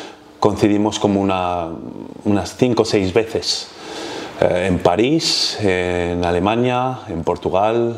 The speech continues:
en el Arnold Classic que lo ga-, eh, Pro, aquí en España. Eh, dos Arnold Classic.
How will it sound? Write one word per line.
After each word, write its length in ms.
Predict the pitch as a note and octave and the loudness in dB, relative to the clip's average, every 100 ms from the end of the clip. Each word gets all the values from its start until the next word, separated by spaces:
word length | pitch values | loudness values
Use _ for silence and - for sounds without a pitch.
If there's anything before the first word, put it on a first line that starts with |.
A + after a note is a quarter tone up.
| G#2+ - - | -10 -16 -6
en 140 | F#2 | -2
el 120 | F2+ F2 | 2 2
Arnold 340 | F2 F2+ E2 | 0 -2 0
Classic 440 | F2+ E2+ - F2 - | -2 -2 -2 -4 0
que 80 | F2+ | 0
lo 140 | E2+ | 2
ga-, 180 | E2+ E2+ | 0 -2
eh, 300 | F2+ F2 E2+ E2+ | 0 0 0 0
Pro, 460 | G2+ G#2 C3+ D3 C#3+ - - - - - | 0 2 2 0 -4 -12 -14 -14 -16 -8
aquí 220 | - - F2+ | -4 0 0
en 60 | |
España. 520 | E2+ A2 B2 C#3 D3 - - - - | 0 2 2 2 0 -2 -8 -10 -4
Eh, 500 | G2 F2 E2+ E2 D#2+ E2 D#2 D#2+ - - - - - - - - - - - - - - - - - - - - - - - | -2 0 0 -2 -2 -4 -6 -12 -16 -18 -16 -16 -14 -14 -14 -14 -14 -16 -16 -16 -16 -14 -14 -16 -16 -18 -18 -18 -18 -2 4
dos 240 | A#2 B2 | 4 4
Arnold 280 | A2+ G2+ F2+ | 2 2 2
Classic. 540 | A2+ B2+ D#3 D#3 D#3 | 2 4 4 4 2